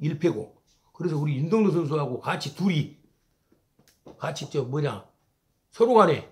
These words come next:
협조가 되면 시너지 효과를 충분히 발휘할 수 있는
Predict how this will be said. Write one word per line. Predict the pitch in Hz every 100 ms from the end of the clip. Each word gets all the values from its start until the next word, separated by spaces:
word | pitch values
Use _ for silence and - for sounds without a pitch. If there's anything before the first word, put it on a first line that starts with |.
| _
협조가 | 226 220 269 214
되면 | 127 147 143 - -
시너지 | - 320 311 208
효과를 | 226 208 151 147
충분히 | 269 269 208
발휘할 | 143 165 180
수 | -
있는 | 143 127 107